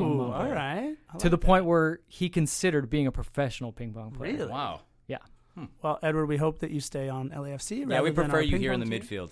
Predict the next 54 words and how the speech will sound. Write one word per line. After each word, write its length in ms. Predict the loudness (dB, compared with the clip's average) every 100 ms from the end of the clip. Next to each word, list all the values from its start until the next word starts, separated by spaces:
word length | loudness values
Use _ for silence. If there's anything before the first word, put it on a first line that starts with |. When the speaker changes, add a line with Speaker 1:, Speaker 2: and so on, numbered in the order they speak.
| 6
Speaker 2:
I, 300 | 8 10 10
I've 100 | 10
told 180 | 8 8
him 80 | 6
he's 120 | 4
made 200 | 4 2
the, 200 | 0 -2 -4
he's 160 | 0
definitely 300 | 4 4 4
made 100 | 4
Speaker 1:
Made 80 | 4
Speaker 2:
the 80 | 6
Speaker 1:
the 40 |
Speaker 2:
right 180 | 4 4
Speaker 1:
right 80 | 2
Speaker 2:
choice. 220 | 2 2
Speaker 1:
choice. 0 |
Yeah. 120 | 0 -4
Oh, 20 | -6
yeah. 180 | -6 -10 _ _ -20 _ -6
Oh, 40 |
yeah. 200 | -4 -2
He's 140 | -4 -4
got 100 | 0
a 40 |
lot 120 | 2
of 60 | 4
eyes 200 | 4 2
on 140 | 0
him 320 | -2 -2 -4 -6
all, 140 | -8
all 220 | -6 -6
across. 400 | -6 -6 -8 -8 -14 -20 -20 -6
So 340 | 0 2 0 -6 -20 _ 4
in 180 | 4 6
this 260 | 2 0
last 360 | 2 4 2 -2
season 320 | -4 -4 -4
or 80 | -4
so, 180 | -6 -6
you 140 | -2
definitely 340 | -2 -2 -2
got 140 | -2 -4
to 60 |
appear 540 | -2 0 2 2 0 -2 -6
more 320 | -2 0 0
on 280 | -2 -4 -2
television. 480 | 2 4 4 2
You 80 | 0
got 100 | -2
to 60 | -4
appear 180 | -6 -4
more 300 | -2 -2 -2
on, 280 | -2 -4